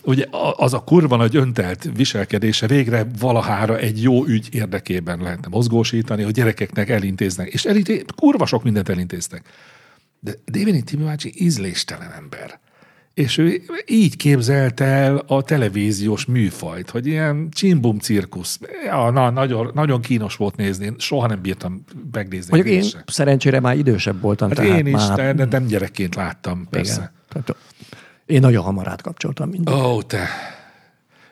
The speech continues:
Speaker 1: Még megkérdezi tőle Marci, hogy próbálj, azért nyilván a Partizánban van ez az interjú, tehát próbált ilyen nőjogi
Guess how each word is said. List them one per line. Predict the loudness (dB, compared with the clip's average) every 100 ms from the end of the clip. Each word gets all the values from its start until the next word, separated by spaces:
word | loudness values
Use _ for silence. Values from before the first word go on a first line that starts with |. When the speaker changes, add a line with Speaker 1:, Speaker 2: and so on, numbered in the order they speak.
| _
Speaker 1:
Még | -6 -2
megkérdezi | 0 0 -2 -4 -4
tőle | -2 -2 0
Marci, | -2 -2 -4 -8
hogy | -12 -12 -16 _ -20 -2
próbálj, | 2 4 2 0
azért | 0 -2 -2 0
nyilván | 2 2 0
a |
Partizánban | 0 0 0 -2 -4 -6 -6 -12 -18 -20 -18 -8 -6 -6 -12 -10
van | -8
ez | -8 -8
az | -8
interjú, | -4 -2 -2 -2
tehát | -2 -6
próbált | -2 0 0 -2 -6
ilyen | -10 -6
nőjogi | 0 2 2 0